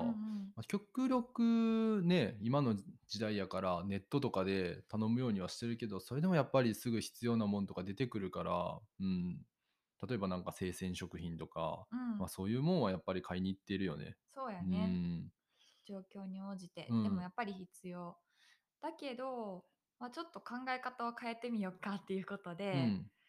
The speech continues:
Speaker 1: その、車を持ってないとか、車運転したくないっていう人もいると思うんですけど、
Speaker 2: うん。
Speaker 1: その人たちが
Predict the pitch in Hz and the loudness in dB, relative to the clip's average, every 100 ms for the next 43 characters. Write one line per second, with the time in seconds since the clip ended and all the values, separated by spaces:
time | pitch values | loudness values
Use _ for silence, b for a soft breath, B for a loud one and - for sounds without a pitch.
0 | b b b - 202 - 302 381 381 370 | b b b -12 -10 -6 -6 -6 -6 -6
1 | 392 311 208 202 - 294 247 175 180 - | -4 -4 -4 -6 -8 -6 -4 -6 -10 -8
2 | 196 175 185 _ _ - 220 214 202 208 | -6 -6 -8 _ _ -10 -6 -4 -4 -4
3 | 254 254 285 285 285 311 233 196 190 - | -6 -8 -8 -8 -6 -6 -6 -6 -6 -8
4 | - 180 180 180 175 190 214 185 175 175 | -10 -10 -8 -8 -6 -6 -6 -6 -8 -8
5 | 170 170 160 - 214 349 269 101 98 B | -10 -12 -16 -16 -6 -2 0 0 -6 B
6 | B B - 330 381 392 381 339 294 254 | B B -20 -14 -14 -10 -8 -6 -8 -8
7 | 247 254 208 190 | -2 -2 -2 -4